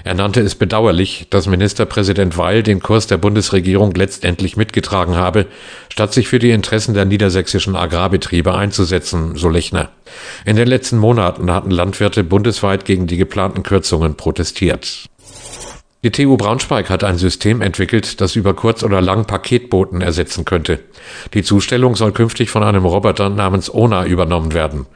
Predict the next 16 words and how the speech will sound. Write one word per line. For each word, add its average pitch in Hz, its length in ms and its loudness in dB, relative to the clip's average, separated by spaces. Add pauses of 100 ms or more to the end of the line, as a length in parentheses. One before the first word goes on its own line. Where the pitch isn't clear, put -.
(360)
Das 98 140 2
autonome 104 460 4
Fahrzeug 104 540 0
wurde 98 220 4
speziell 104 420 -2
für 107 120 0
Innenstädte 104 580 0
konzipiert 98 640 0 (320)
und 98 160 -2
kann 101 160 -2
Hindernisse 107 640 2
wie 95 80 2
Fußgänger 101 560 2
oder 92 220 4
Hunde 113 240 4
erkennen. - 480 -4